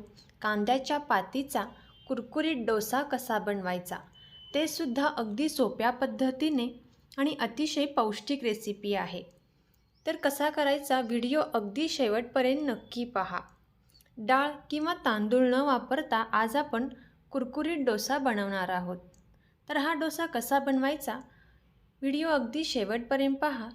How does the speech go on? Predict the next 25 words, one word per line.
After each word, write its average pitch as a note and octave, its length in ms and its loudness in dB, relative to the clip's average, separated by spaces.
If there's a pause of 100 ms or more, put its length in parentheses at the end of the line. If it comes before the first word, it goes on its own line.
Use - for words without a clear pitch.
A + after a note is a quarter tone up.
(240)
तोपर्यंत A#3 400 0
जर C#4+ 180 2
तुम्ही A#3 280 0
आपल्या C4 300 -2
चॅनलवरती A#3 640 -2
नवीन A#3 360 2
असाल C4 320 -2 (500)
तर C#4 60 0
नक्कीच C#4 540 0
चॅनलला A#3+ 380 2
सबस्क्राईब G#3 600 -2 (120)
करा F#3+ 180 -2 (560)
आणि B3 140 4
सबस्क्राईबच्या A3+ 680 -2
पुढचे C#4 440 -2 (400)
बेल E4+ 260 2
आयकॉनचे A#3+ 500 0
बटन A#3+ 420 -2
दाबा, F3 260 -6 (540)
जेणेकरून D#4+ 420 0
इथून B3 280 0
पुढचे C4+ 340 0
व्हिडिओज B3+ 580 0 (420)
सर्वात B3 400 2 (120)
अगोदर A#3+ 500 0